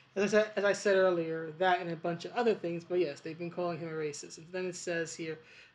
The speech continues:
"Bill Burr and his beautiful wife, Nia." Or is it Naya? I don't know how it's said. Right, I've heard it both ways. But anyway,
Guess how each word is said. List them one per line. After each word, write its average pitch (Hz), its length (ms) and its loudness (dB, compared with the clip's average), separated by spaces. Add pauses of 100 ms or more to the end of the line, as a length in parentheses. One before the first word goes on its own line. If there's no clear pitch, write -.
"Bill 233 220 10
Burr 185 340 2
and 175 100 -2
his 160 160 -8
beautiful 214 480 -4
wife, 175 340 -2 (500)
Nia." 165 360 -4 (420)
Or 170 80 0
is 175 120 0
it 180 100 -2
Naya? 151 260 -6 (380)
I - 20 -10
don't 180 140 -4
know 175 80 -4
how 151 140 -10
it's 131 100 -16
said. - 160 -16 (1600)
Right, 185 120 -6
I've 185 140 -6
heard 196 220 0
it 170 100 -6
both 160 300 -2
ways. - 280 -14
But 208 120 -2
anyway, 175 240 -2